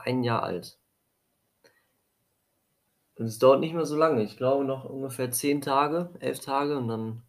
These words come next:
sind wir ein Jahr alt. Hm. Dann gibt's dieses Projekt schon seit einem Jahr. So, aber das soll gar nicht das Thema sein von heute. Und zwar will ich dir einfach nur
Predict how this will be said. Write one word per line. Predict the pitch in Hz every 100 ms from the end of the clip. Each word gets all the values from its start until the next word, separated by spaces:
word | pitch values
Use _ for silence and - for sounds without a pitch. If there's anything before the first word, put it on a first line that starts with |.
| _ _ _ _ _
sind | - 117 117
wir | 120
ein | 117 117
Jahr | 101 90
alt. | 90 90 - _ _ _
Hm. | 120 120 - _ _ _ - - - _ _ _ _ _ _ _
Dann | 104 104
gibt's | 110 -
dieses | 110 113 -
Projekt | - 113 110 -
schon | 113
seit | 104 104
einem | 107 110 113
Jahr. | 107 95 95 - _ _ _ _ _ _ _ _ _ _ _ _ _ _ _ _ _ _ _ _ _ _ _ _
So, | 123 117
aber | 110
das | 117 -
soll | 117
gar | 120
nicht | 127 127
das | 113
Thema | - 127 110 95
sein | 95 95
von | 98 98
heute. | 98 98 123 123 _ _ _ _ _ _ _ _ _ _ _ _ _ _ _ _ _ _ _ _ _ -
Und | 120
zwar | - 135 143 151 131
will | 143
ich | 143 -
dir | -
einfach | 127 143 143 -
nur | 127 127 123 -